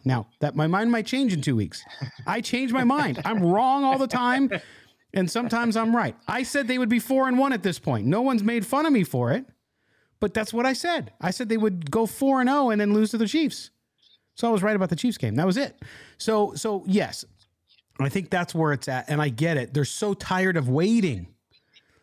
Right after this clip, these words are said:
But at the same time, it's not a magic wand. You don't wave it.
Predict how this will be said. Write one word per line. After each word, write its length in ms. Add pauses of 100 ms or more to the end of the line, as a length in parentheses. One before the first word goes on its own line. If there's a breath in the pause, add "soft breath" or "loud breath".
(240 soft breath)
But 120
at 80
the 100
same 380
time, 600
it's 180
not 240
a 20
magic 400
wand. 580 (440)
You 80
don't 180
wave 400
it. 240